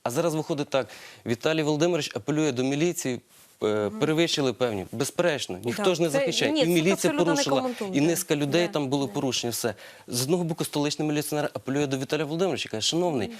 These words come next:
Speaker 1: ви міський голова, ви повинні зробити такі всі умови, щоб не було конфліктів. Ви, для того вас обирали, для того у вас є важелі впливу, визначені законом, рішенням Київради і так далі».
Speaker 2: Хотіли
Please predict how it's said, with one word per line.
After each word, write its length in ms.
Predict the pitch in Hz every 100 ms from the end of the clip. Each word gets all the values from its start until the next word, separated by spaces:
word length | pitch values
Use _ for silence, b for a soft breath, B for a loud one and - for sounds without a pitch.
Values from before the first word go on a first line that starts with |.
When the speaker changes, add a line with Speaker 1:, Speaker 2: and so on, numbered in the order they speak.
| B
Speaker 1:
ви 160 | 131
міський 300 | 170 - -
голова, 320 | 147 160 151 110
ви 140 | 131
повинні 260 | 143 160 135
зробити 360 | 147 147 147
такі 260 | 127 - 156
всі 160 | - 147
умови, 380 | 131 185 170
щоб 180 | 101 120
не 100 | 135
було 240 | 135 190 190
конфліктів. 560 | 160 131 135 - 82 - B B B
Ви, 220 | 123 - 120
для 260 | 107 135
того 220 | 143 180
вас 220 | 131 135 135
обирали, 440 | 120 135 139 104
для 120 | 117
того 140 | 151 160
у 20 |
вас 160 | 143
є 60 | 131
важелі 480 | 123 143 123 120 110 B
впливу, 580 | - - 147 156 139 110 107
визначені 480 | 117 147 127 123
законом, 560 | 110 135 - 147 120 110
рішенням 300 | 147 143 135
Київради 360 | 147 151 151 135
і 20 |
так 160 | 156 143
далі». 220 | 156 107
Speaker 2:
Хотіли 280 | 220 240